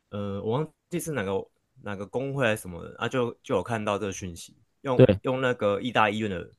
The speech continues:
Speaker 1: 名义来争。
Speaker 2: 嗯。
Speaker 1: 啊，就，就写啊，写，现在就石沉大海啊。
Speaker 2: 嗯，因为你的背景跟
Speaker 1: 啊，就
Speaker 2: 那时候义大的防护员的背景是完全不同的欸。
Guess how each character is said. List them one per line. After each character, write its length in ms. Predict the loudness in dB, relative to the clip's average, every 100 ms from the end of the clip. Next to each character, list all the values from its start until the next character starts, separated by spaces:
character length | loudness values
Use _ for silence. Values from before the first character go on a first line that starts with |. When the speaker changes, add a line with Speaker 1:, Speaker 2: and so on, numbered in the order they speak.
| _ -8
Speaker 1:
名 120 | -2
义 100 | 0
来 160 | 0 -2
争。 320 | -6 -10 -12 _ _ 10
Speaker 2:
嗯。 280 | 12 12 8
Speaker 1:
啊， 100 | 6
就， 100 | 6
就 160 | 4 -2
写 180 | -2 -4
啊， 60 |
写， 180 | -2 -4
现 140 | -2
在 60 | 2
就 160 | 4 2
石 240 | -6 -10 -6
沉 220 | -4 2
大 200 | 4 4
海 200 | 2 -2
啊。 180 | -6 -8 _ _ _ 8
Speaker 2:
嗯， 280 | 12 12 8 -6 _ 10
因 100 | 12
为 80 | 12
你 80 |
的 100 | 12
背 220 | 12 12 12
景 180 | 10
跟 220 | 10 10 8
Speaker 1:
啊， 60 |
就 120 | 8 8
Speaker 2:
那 20 |
时 80 | 8
候 100 | 6
义 160 | 4
大 240 | 6 6 6 0 -16 _
的 120 | 0
防 160 | 2 4
护 140 | 4
员 80 | 6
的 100 | 4
背 160 | 2 0
景 120 | 0
是 80 | -2
完 120 | -2
全 80 | 0
不 100 | -2
同 200 | -2 -4
的 80 | -6
欸。 160 | -8